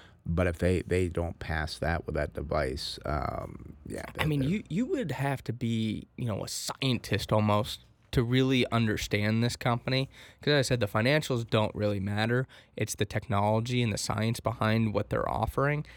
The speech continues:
Speaker 2: And
Speaker 1: Right.
Speaker 2: even then, you'd have to work there to understand the, the true details. It's,
Speaker 1: Yeah.
Speaker 2: as you said, it's a guess. It's a gamble. I mean, is
Speaker 1: Gamble.
Speaker 2: it, is it gonna pay off? I, I don't know. Go to Vegas. See if you, you throw,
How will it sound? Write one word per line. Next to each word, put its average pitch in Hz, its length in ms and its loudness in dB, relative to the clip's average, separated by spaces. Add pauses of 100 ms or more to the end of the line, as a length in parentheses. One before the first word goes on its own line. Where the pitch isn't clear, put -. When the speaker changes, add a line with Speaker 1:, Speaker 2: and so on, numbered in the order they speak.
(220)
Speaker 2:
And 196 100 2
Speaker 1:
Right. 349 100 4
Speaker 2:
even 339 120 4
then, 381 160 4
you'd 135 140 6
have 185 180 4
to 180 80 6
work 190 260 4
there 113 160 6
to 117 80 4
understand 131 560 2
the, 107 140 4
the 107 160 -2
true 135 300 0
details. 107 720 0
It's, - 200 -4 (140)
Speaker 1:
Yeah. 82 200 -2
Speaker 2:
as 131 120 2
you 123 60 0
said, 170 140 2
it's 175 120 -4
a 123 40 -2
guess. 131 360 0
It's - 120 -10
a - 40 -14
gamble. 170 440 0 (140)
I 123 60 0
mean, 117 180 6
is 123 100 4
Speaker 1:
Gamble. 135 160 2
Speaker 2:
it, 127 60 0
is 131 100 0
it 139 40 -2
gonna 139 200 0
pay 135 240 2
off? 143 320 2
I, 170 240 -2
I - 80 -4
don't 240 100 -2
know. 226 100 0
Go 151 120 4
to 196 80 2
Vegas. 202 360 2
See 151 140 0
if 160 140 -2
you, 156 280 0
you 143 140 -2
throw, 151 340 0